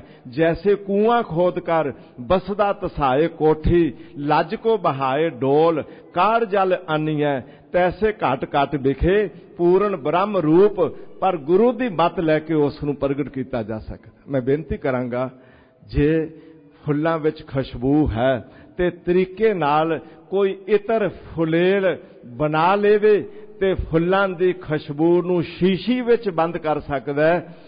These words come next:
ਘਿਓ ਦੁੱਧ ਵਿੱਚ ਹੈ, ਉਬਾਲ ਕੇ, ਜਮਾ ਕੇ, ਰਿੜਕ ਕੇ ਘਿਓ ਦੇ ਦਰਸ਼ਨ ਕਰ ਸਕਦਾ ਹੈ। ਧਰਤੀ ਵਿੱਚ ਪਾਣੀ ਹੈ,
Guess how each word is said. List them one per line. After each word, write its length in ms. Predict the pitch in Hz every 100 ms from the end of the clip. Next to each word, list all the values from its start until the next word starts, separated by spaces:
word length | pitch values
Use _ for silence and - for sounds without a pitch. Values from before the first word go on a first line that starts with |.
| - - _ _ _ _ _ _ _ _ _ _ _ _ _ _ _
ਘਿਓ 460 | 127 120 120 135 120 107 - - _ -
ਦੁੱਧ 320 | 107 120 139
ਵਿੱਚ 300 | 135 127 127
ਹੈ, 420 | 104 104 117 113 - _ _ _ _ _ _ _ _ _ _ _ _ _ _
ਉਬਾਲ 440 | 117 110 117 123 127
ਕੇ, 300 | 131 131 123
ਜਮਾ 440 | 98 117 113 120
ਕੇ, 320 | 120 123 123
ਰਿੜਕ 320 | 104 123 127
ਕੇ 320 | 123 127 123 123 - - _ _ _ _ _ -
ਘਿਓ 260 | 135 110 110
ਦੇ 140 | 123
ਦਰਸ਼ਨ 480 | 95 113 - - 123
ਕਰ 260 | - 117
ਸਕਦਾ 460 | 110 117 104 107 110
ਹੈ। 180 | 107 - _ _ _ _ _ _ _ _ _ _ _ _
ਧਰਤੀ 420 | 156 135 104 160 160
ਵਿੱਚ 260 | 151 156
ਪਾਣੀ 480 | - 127 131 139 135
ਹੈ, 520 | 110 135 113 - -